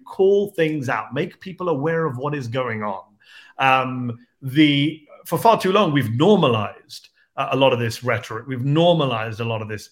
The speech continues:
bullshitting. We've normalized a lot of what's propaganda but passes for political messaging. I think you've got to call it out. And I mentioned earlier the L word. We don't use the word lie enough. I would like to see more anchors, interviewers say, "That's a lie,"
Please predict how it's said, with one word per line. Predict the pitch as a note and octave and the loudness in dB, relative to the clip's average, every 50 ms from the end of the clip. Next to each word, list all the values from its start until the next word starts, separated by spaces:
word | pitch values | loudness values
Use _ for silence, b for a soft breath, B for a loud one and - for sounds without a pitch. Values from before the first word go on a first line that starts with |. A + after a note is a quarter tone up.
| - A2+ | -12 -6
bullshitting. | G#2+ C#3 C#3 C3 - - C3 A2 G#2+ G#2 G#2 G#2+ | -6 -4 -4 -4 -6 -8 -8 -8 -8 -8 -6 -6
We've | A#2 A2 | -6 -6
normalized | B2 B2+ C#3 D3+ E3 F3+ E3+ D3+ C#3 B2+ A#2 A#2 A2+ A2 | -4 0 2 4 4 4 2 0 0 -2 -4 -4 -6 -6
a | A#2 | -6
lot | A#2 A2+ A2 | -6 -6 -8
of | G#2 G#2+ | -8 -10
what's | A#2 A#2+ - - - b b b b _ _ _ _ _ _ - | -12 -14 -14 -16 -20 b b b b _ _ _ _ _ _ -6
propaganda | - E3 D3+ D3 C#3+ C3+ C#3+ C#3 C3+ C3 C3 A#2+ A2+ | -4 -2 0 0 2 4 4 4 4 4 2 0 0
but | G#2+ - - - | -2 -2 -8 -6
passes | - C3 A#2+ A#2 A#2 - A2+ A2 | -6 -4 -4 -4 -6 -8 -12 -12
for | - - A2 | -12 -14 -14
political | - - B2+ A#2 A#2 A2 A2 | -12 -8 -8 -6 -6 -6 -6
messaging. | A2 A#2+ A2+ - - C#3 C#3 B2 A2+ A2+ _ B B B B B B | -6 -6 -6 -8 -12 -20 -20 -20 -20 -20 _ B B B B B B
I | |
think | E3+ C#4+ E4 | -2 0 2
you've | C#4+ | 4
got | B3+ | 4
to | G3 E3 | 4 4
call | - - F3+ C#3+ | 2 4 4 6
it | B2+ B2 | 6 4
out. | A#2 G2+ - - - | 2 0 -4 -8 -8
And | - B2+ | -4 -4
I | C3+ | -2
mentioned | C3+ C#3+ D3+ - D3+ D3+ D#3+ | 0 -2 -2 -2 -2 0 0
earlier | E3 D3 B2+ G#2+ | 2 2 0 -2
the | - - - | -4 -2 0
L | E3+ E3+ E3+ E3+ D3 A#2+ | 2 2 4 4 2 2
word. | A#2 G#2+ F#2 F#2+ G2 B2+ | 0 -2 -4 -8 -14 -10
We | C3 C3 | -6 -6
don't | C#3 E3 E3+ | -4 -4 -2
use | D3+ C#3+ - | -4 -4 -4
the | C#3+ | -2
word | C#3 C#3+ C#3 | -2 -2 -2
lie | C3 C#3 E3 G3 F#3+ D#3 | -2 0 0 0 0 0
enough. | B2 A2+ A2 G2 G2 - - C3 | -2 -4 -8 -10 -14 -12 -6 -4
I | D3 | -2
would | F3+ E3+ D#3 | -2 -2 -2
like | D#3 D#3+ - - | -4 -4 -4 -6
to | - | -10
see | - D#3 | -12 -8
more | C#3 D#3 F3 F#3+ - | -6 -6 -6 -6 -6
anchors, | C#3+ D3 D3 C#3 C#3+ C3 - | -8 -8 -8 -8 -10 -12 -12
interviewers | - C#3+ C3+ B2+ B2+ C3 C3 A#2+ - | -10 -12 -10 -10 -10 -14 -14 -14 -10
say, | - A#2+ A2+ - b b b b _ - | -8 -8 -8 -8 b b b b _ 2
"That's | - C4+ C4 C4 - | 2 2 4 6 6
a | C4 | 8
lie," | B3+ C4 C4 B3 G#3 C#3 - | 8 8 8 6 6 2 0